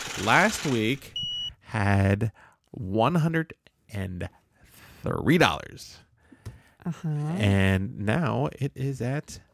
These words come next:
Speaker 1: ninety-seven.
Speaker 2: What happened?
Speaker 1: Uh, here's what happened. Thursday, no Thursday night football last week, but I did take a blind faither on Georgia State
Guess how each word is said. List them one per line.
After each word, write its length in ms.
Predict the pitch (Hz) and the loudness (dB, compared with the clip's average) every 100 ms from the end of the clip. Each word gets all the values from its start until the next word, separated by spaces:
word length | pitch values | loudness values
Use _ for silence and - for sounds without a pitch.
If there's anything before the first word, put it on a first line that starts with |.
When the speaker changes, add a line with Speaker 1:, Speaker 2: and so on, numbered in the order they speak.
| _ _ _ _ _ | _ _ _ _ _
Speaker 1:
ninety-seven. 640 | 104 120 170 - 90 - - - - _ _ _ _ _ _ - | 4 4 4 2 0 -2 -16 -20 -20 _ _ _ _ _ _ -4
Speaker 2:
What 180 | 196 233 | 2 4
happened? 600 | 240 269 349 185 165 156 - - - | 4 0 -2 -2 0 -2 -6 -20 -2
Speaker 1:
Uh, 320 | - 202 214 | 4 6 8
here's 220 | 202 285 123 | 6 6 6
what 80 | |
happened. 340 | 98 87 85 - | 2 0 -2 4
Thursday, 640 | 208 180 139 120 98 90 - | 6 6 6 6 4 0 0
no 320 | 147 202 214 | 4 4 4
Thursday 320 | 196 185 170 | 4 2 2
night 160 | 170 165 | -2 0
football 520 | 185 190 185 190 - _ | 2 4 4 4 -2 _
last 280 | 147 147 - | 2 2 2
week, 340 | 147 202 339 - 120 | 2 2 0 -6 -8
but 200 | 107 120 | 2 4
I 100 | 113 | 4
did 260 | 113 151 156 | 4 2 2
take 260 | 139 131 | 0 2
a 120 | 107 95 | 0 0
blind 640 | 90 120 156 165 170 156 | 0 2 2 2 0 -2
faither 560 | - 127 131 123 120 - | 0 2 2 2 2 0
on 540 | 107 101 104 98 98 - 101 | -2 -2 -2 -4 -6 -10 -2
Georgia 340 | 110 131 135 | 2 4 2
State 340 | - 127 117 | 0 2 2